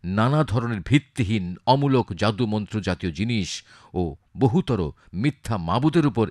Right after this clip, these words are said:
ঈমান আনতে শুরু করল, এবং এই কাফেরদের সম্পর্কে তারা বলতে লাগলো, "ঈমানদারদের তুলনায় এরাই তো বেশি সঠিক পথের উপর রয়েছে।" এরাই হচ্ছে সেই হতভাগ্য মানুষগুলো,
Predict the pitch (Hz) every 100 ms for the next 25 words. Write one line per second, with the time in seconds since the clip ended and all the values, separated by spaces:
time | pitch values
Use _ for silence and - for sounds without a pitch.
0 | - 95 90 87 82 76 80 - 180 117
1 | 78 65 62 65 _ _ _ _ _ 107
2 | 117 143 - 135 147 175 170 180 - 123
3 | 104 113 104 95 85 85 87 90 76 71
4 | 69 _ _ _ - 104 110 135 156 151
5 | 196 190 - 131 135 147 82 80 151 233
6 | 202 202 165 - 117 120 - 95 101 85
7 | 80 69 71 - 52 - _ _ _ _
8 | _ _ _ - 82 95 131 107 - 101
9 | - 95 95 76 90 90 82 73 87 67
10 | 147 151 - 185 64